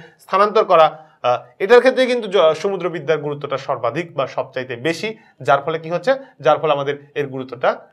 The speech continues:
বৃদ্ধি পাচ্ছে। এরপরে লাস্ট আমাদের যে টপিকটা আছে সেটা হচ্ছে জীবমণ্ডল, আহ, আমাদের এই যে প্রাকৃতিক ভূগোলের যে একটা শাখা রয়েছে জীবমণ্ডল, সেই জীবমণ্ডল অধ্যয়নের গুরুত্ব।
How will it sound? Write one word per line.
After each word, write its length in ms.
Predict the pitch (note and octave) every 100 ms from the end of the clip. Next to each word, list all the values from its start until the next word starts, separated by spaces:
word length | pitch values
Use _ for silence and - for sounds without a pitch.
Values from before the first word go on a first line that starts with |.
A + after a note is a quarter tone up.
| -
বৃদ্ধি 380 | B2 B2+ A2+ A#2+
পাচ্ছে। 360 | G2+ - - _ _ -
এরপরে 300 | A3 G#3+ A#3+
লাস্ট 520 | F#3 G#3 A3 - - -
আমাদের 320 | D#3+ F3+ F3
যে 120 | D3
টপিকটা 380 | D3+ C3 C3+ D3+
আছে 160 | D3 G#3+
সেটা 180 | F3+ D3+
হচ্ছে 120 | D3+
জীবমণ্ডল, 720 | - F3 D#3+ C#3 B2 A2+ C#3+
আহ, 560 | - - - A#2 A2+
আমাদের 240 | A#2 C3 C3+
এই 80 | B2+
যে 200 | B2+ A#2
প্রাকৃতিক 420 | C3+ B2 B2+ A2
ভূগোলের 200 | B2+ A#2+
যে 80 | A#2
একটা 180 | -
শাখা 260 | A#2+ A#2 G#2+
রয়েছে 200 | A#2+ D3
জীবমণ্ডল, 640 | A#2+ A#2 A2+ A2 A2+ G#3+ A3+ _ _ _
সেই 160 | A#2
জীবমণ্ডল 540 | A2+ E3+ F#3+ F3+ E3 D3
অধ্যয়নের 380 | A#2 B2+ C3+
গুরুত্ব। 480 | B2+ G#2+ F#2 - G2